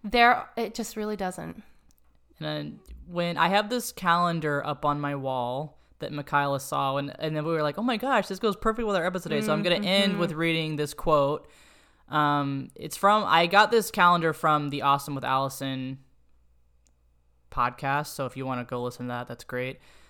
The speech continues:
Speaker 2: Anyway, the quote is from Ryan Holiday. It says, We talk a lot about courage as a society, but we forget that it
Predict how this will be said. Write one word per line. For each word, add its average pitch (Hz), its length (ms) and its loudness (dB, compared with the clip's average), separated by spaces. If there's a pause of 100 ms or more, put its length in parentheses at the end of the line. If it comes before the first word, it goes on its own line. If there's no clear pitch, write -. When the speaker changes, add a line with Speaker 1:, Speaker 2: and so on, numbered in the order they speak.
(140)
Speaker 2:
Anyway, 151 260 0
the 143 80 -2
quote 196 280 4
is 175 60 -6
from 165 200 -4
Ryan 151 400 2
Holiday. 135 800 0 (240)
It - 140 -10
says, 147 280 0
We 156 100 -2
talk 165 220 4
a 170 60 0
lot 160 160 6
about 170 240 4
courage 156 320 0
as 143 180 -8
a 151 40 -12
society, 135 640 -2
but 139 100 -4
we 139 120 -2
forget 151 360 -2
that 147 140 -2
it 143 240 -6